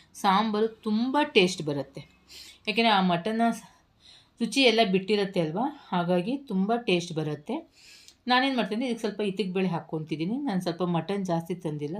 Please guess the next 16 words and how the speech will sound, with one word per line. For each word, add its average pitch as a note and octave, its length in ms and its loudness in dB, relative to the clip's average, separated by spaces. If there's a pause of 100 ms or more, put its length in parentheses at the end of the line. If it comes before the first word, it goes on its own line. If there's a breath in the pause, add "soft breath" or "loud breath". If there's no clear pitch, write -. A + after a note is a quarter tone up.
ಚಿಕನ್ A3 400 -6
ತೊಗೊಂಡು E3 300 -4
ಬಂದಿದ್ದೆ. D3 420 -8 (520 soft breath)
ತುಂಬ G#3 200 -4
ಚಿಕನ್ನು, F#3+ 560 0 (320)
ಬಿರಿಯಾನಿ, F3 520 2
ರೋಸ್ಟು F3 460 0
ಅದೆಲ್ಲ D#3+ 300 0
ಮಾಡಿದ್ರಿಂದ D#3 580 -2 (640 loud breath)
ಮಟನ್ G3 360 2
ಪೀಸ್ G3 200 -4
ಎಲ್ಲನೂ F3+ 320 2
ನಾನು F3+ 200 0
ಕೈಮಾ E3+ 280 0
ಹೊಡೆಸ್ಕೊಂಡು D#3 480 0
ಬಂದುಬಿಟ್ಟಿದ್ದೆ. C#3 540 -4